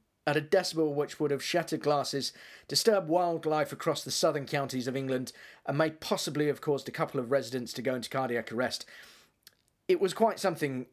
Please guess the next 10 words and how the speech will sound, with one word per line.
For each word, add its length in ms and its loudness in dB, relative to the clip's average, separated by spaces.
and 480 0
is 120 -6
definitely 540 2
an 80 0
early 240 2
contender 420 0
and 120 0
a 20 -6
probable 560 0
winner 400 -2